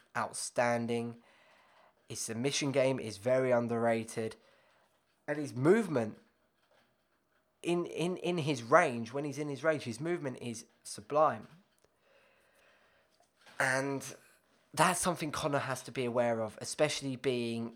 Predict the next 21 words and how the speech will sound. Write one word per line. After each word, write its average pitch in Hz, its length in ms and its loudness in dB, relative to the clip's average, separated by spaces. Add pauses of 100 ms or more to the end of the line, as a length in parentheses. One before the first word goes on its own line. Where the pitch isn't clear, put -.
(120)
at 120 200 -6
a 120 60 -4
heavier 110 420 -4
weight. 104 400 -4 (120)
Con-, 139 380 -2
uh, 127 180 6
Conor 139 320 -2
McGregor 123 240 -2
is 113 100 -4
five-foot-nine. 117 800 -2 (280)
Cowboy 135 460 2
is 117 120 -6
six - 400 -8
one. 117 440 0 (1600)
Remember 139 520 2
that. 107 240 -4 (120)
This, - 440 -8 (800)
it's 135 180 -4
gonna 165 240 0
be 175 140 -2
harder 139 640 6